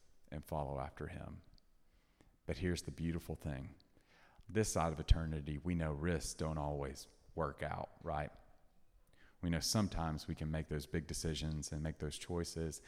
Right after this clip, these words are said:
and sometimes they don't work out. But the beautiful thing is, when you take a risk to follow after Jesus,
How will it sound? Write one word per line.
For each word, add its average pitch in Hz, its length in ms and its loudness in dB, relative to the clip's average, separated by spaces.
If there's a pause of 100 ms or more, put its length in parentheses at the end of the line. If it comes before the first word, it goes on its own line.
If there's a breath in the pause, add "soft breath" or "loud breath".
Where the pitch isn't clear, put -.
(280 loud breath)
and 80 180 -2
sometimes 85 420 2
they 76 80 0
don't 73 220 -2
work 71 260 -4
out. 73 240 -4 (920 loud breath)
But - 120 -4
the 78 60 -14
beautiful 92 380 2
thing 82 300 0
is, 73 220 -2
when 71 100 -4
you 73 80 -2
take 87 220 -2
a 82 40 -2
risk 82 260 0
to 82 60 -6
follow 82 360 2
after 78 260 -2
Jesus, 69 500 -6